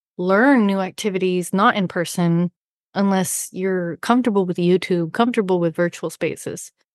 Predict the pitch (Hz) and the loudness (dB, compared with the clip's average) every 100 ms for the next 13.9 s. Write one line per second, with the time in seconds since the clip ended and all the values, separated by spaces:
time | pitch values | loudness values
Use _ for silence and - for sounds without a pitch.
0 | _ _ _ 214 214 - - 233 277 - | _ _ _ 4 4 4 2 4 4 4
1 | 247 220 196 - 185 - - _ _ _ | 4 4 2 2 2 2 -6 _ _ _
2 | _ _ _ _ _ _ _ _ 175 190 | _ _ _ _ _ _ _ _ -6 -4
3 | - - 156 - - _ _ _ _ _ | -6 -10 -10 -16 -20 _ _ _ _ _
4 | 185 175 170 151 156 151 139 _ _ _ | 2 4 2 0 -4 -6 -6 _ _ _
5 | _ - 185 185 180 180 - _ _ _ | _ -2 0 2 2 -2 -8 _ _ _
6 | - 240 - 285 330 330 294 277 226 240 | -2 0 4 6 8 8 6 6 4 4
7 | 262 254 247 247 233 233 226 226 226 220 | 4 4 2 2 4 2 2 0 0 -2
8 | 202 208 208 208 208 - _ _ - 214 | -2 0 0 0 -2 -4 _ _ 2 4
9 | 254 254 208 180 175 175 175 175 180 175 | 6 6 4 4 0 0 0 0 0 -2
10 | 196 180 180 175 175 185 185 190 220 262 | -2 2 2 2 0 0 2 2 4 4
11 | 277 - 214 190 180 180 185 170 165 - | 2 0 0 2 4 4 2 2 0 -6
12 | _ _ _ _ - 214 - 185 - 185 | _ _ _ _ -2 0 4 2 2 2
13 | 175 165 170 - 175 160 - - | 4 4 2 2 0 0 -4 -12